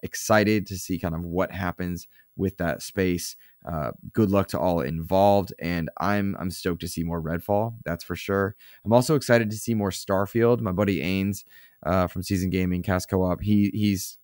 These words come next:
on me to learn more about Starfield because it's very forgettable for me at this moment, but I'm gradually getting more excited for that game. I'm excited for that solo show that they have.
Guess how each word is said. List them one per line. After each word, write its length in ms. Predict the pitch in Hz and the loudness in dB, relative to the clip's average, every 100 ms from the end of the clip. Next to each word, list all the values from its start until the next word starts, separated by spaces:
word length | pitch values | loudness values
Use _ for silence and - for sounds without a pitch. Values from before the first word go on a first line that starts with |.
| - | -2
on 220 | 101 107 | 4 4
me 100 | 107 | 6
to 100 | 101 | 4
learn 260 | 95 101 95 | 4 4 4
more 180 | 92 95 | 2 2
about 200 | 92 - | 2 -2
Starfield 580 | - 92 92 110 107 | -2 -2 0 0 0
because 200 | 98 95 | 0 -4
it's 240 | 87 - - | -6 -8 -8
very 160 | - 90 | -2 -2
forgettable 480 | - 78 85 87 101 | -2 -6 -4 -2 -2
for 160 | - | -4
me 140 | 104 107 | -6 -6
at 80 | 107 | -6
this 180 | 117 | -8
moment, 320 | 120 120 123 - _ _ - | -4 -2 -4 -8 _ _ -4
but 80 | 101 | -2
I'm 240 | 104 92 - _ - _ _ | 0 -2 -8 _ -20 _ _
gradually 480 | - 101 123 117 98 | -2 2 2 2 0
getting 260 | 90 92 92 | 2 0 0
more 120 | 85 | -4
excited 380 | - 90 87 85 | -4 -4 -4 -4
for 100 | 90 | -4
that 180 | 90 - | -4 -4
game. 200 | 90 85 | -6 -4
I'm 120 | 82 | -6
excited 340 | - 92 87 | -6 -4 -4
for 80 | 76 | -6
that 140 | 78 | -10
solo 380 | - - 92 92 | -8 -4 -2 0
show 220 | 90 92 90 | -2 -2 -2
that 120 | 90 | -4
they 140 | 90 | -6
have. 340 | 92 85 87 | -6 -6 -6